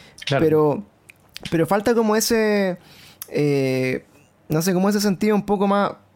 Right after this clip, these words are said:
Speaker 2: más pragmático de decir, "Oye, esto lo voy a investigar así como el, la, la lupa de la ciencia y voy a buscar una explicación". O sea, no queriendo buscar, eh, una explicación científica que lo niegue, sino que,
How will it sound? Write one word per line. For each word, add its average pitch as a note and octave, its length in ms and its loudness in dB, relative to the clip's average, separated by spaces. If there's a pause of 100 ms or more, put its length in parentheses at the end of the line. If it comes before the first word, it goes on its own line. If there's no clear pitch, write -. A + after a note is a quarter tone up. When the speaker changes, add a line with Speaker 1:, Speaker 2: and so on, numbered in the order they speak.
Speaker 2:
más F#3 280 0
pragmático G3 680 0
de A3 60 2
decir, G#3+ 260 0
"Oye, F#3+ 260 0
esto A#3 460 0 (460)
lo E3+ 80 0
voy G3 100 2
a A3 40 4
investigar G3 680 0
así F3+ 260 -2
como F#3 160 0
el, D3 260 0
la, C#3+ 120 2
la C3+ 200 -2
lupa G#3+ 200 2
de A#3+ 80 2
la A#3 60 0
ciencia B3 280 -2
y G#3 40 0
voy G3 120 2
a G3 60 2
buscar F#3 240 -2
una G3 80 0
explicación". D#3 440 -2
O - 60 -6
sea, D#3+ 220 2
no G3+ 260 2
queriendo B3 560 0 (140)
buscar, G3 560 -2 (500)
eh, D3+ 320 0
una F3+ 140 2
explicación F#3+ 340 -2
científica G3+ 420 0
que E3 100 -4
lo D#3+ 80 2
niegue, G#3+ 300 2
sino E3 200 -2
que, F3+ 260 -2